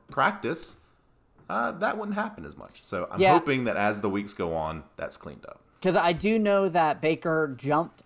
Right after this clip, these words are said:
Speaker 2: early and pulled back early in the first quarter
Speaker 1: <clears throat> On
Speaker 2: for
Speaker 1: that
Speaker 2: one of the
Speaker 1: shotgun
Speaker 2: snaps.
Speaker 1: snap?
Speaker 2: No, it was underneath center that
Speaker 1: Okay.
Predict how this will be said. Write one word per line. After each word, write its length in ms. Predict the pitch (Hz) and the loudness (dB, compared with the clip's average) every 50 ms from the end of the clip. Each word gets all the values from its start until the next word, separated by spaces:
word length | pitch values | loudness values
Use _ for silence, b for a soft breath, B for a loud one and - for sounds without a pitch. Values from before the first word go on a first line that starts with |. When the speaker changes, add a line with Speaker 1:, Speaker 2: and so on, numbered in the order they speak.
| _ - | _ 0
Speaker 2:
early 420 | 156 156 156 160 156 156 160 - | 2 2 4 4 4 2 2 0
and 140 | 131 131 120 | -4 -6 -8
pulled 300 | - - 147 147 139 123 | -6 -6 -6 -6 -4 0
back 300 | 143 139 139 139 - - - | 0 2 2 0 -2 -4 -4
early 480 | 151 147 147 147 147 147 143 139 - - _ _ | -2 -2 0 0 0 -2 -4 -6 -8 -12 _ _
in 100 | - 131 131 | -8 -8 -8
the 60 | 127 | -8
first 300 | - - 156 156 143 - | -2 0 0 0 0 -2
quarter 460 | - 170 170 165 160 160 165 170 165 - _ _ _ _ _ _ | -2 0 0 2 4 2 0 0 -2 -8 _ _ _ _ _ _
Speaker 1:
<clears throat> 360 | _ _ _ - _ _ _ - | _ _ _ -20 _ _ _ 2
On 100 | 170 175 | 4 6
Speaker 2:
for 40 | 160 | 6
Speaker 1:
that 80 | 156 | 6
Speaker 2:
one 140 | 151 165 170 | 6 6 6
of 60 | 170 113 | 6 6
the 40 | 170 156 | 6 6
Speaker 1:
shotgun 120 | - - | 4 4
Speaker 2:
snaps. 160 | - 156 151 - | 4 4 4 2
Speaker 1:
snap? 380 | 123 123 120 117 110 - - - - - - _ _ _ - - _ _ _ _ 185 | 2 2 2 2 0 -2 -8 -18 -20 -20 -20 _ _ _ -20 -20 _ _ _ _ -2
Speaker 2:
No, 280 | 185 190 190 185 175 | 2 4 6 6 6
it 80 | 175 180 | 6 4
was 160 | 180 180 151 | 2 2 4
underneath 520 | 170 165 156 156 151 147 131 143 143 135 127 | 4 2 2 2 -2 -4 -6 -6 -6 -6 -6
center 460 | - - 147 139 135 131 127 120 120 b b b b b b b b _ _ | -4 -4 -4 -2 -2 -4 -4 -6 -8 b b b b b b b b _ _
that 280 | 156 151 147 143 147 - | 4 4 4 4 2 0
Speaker 1:
Okay. 120 | 69 - | -4 -8